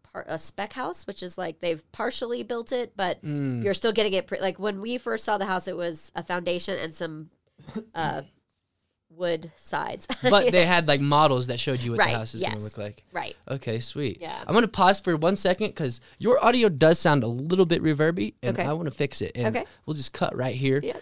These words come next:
Speaker 2: All right, sweet. So, so we're back.
Speaker 1: We're back.
Speaker 2: <laughs> For them, we never left.
Speaker 1: That's right, that's
Speaker 2: <laughs>
Speaker 1: right.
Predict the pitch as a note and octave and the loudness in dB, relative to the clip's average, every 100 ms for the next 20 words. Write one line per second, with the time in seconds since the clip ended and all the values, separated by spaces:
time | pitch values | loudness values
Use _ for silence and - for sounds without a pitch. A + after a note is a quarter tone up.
0 | - F#3+ A#3 A#3 B3+ C#4 F#3 - F3 - | 4 8 8 6 2 2 2 4 4 4
1 | - F3+ C4 B3 C#4+ G#3 F#3 E3+ D3+ D#3+ | 2 6 8 10 8 8 4 2 6 10
2 | F#3+ A4 F4 F#4 G#3+ - - C#4 B3+ F4 | 10 10 6 4 2 0 -4 0 2 2
3 | - C4 - - F3 G#3+ A#3 F3 G3+ G3+ | 2 -2 -4 -2 4 6 6 6 6 4
4 | G3 A3+ D3+ - F3+ C#3 D#3 G3+ A#3+ F#3 | 2 0 -4 2 4 4 4 4 4 2
5 | D#3+ G#3+ G3+ E3 - | 0 -2 -4 -8 -10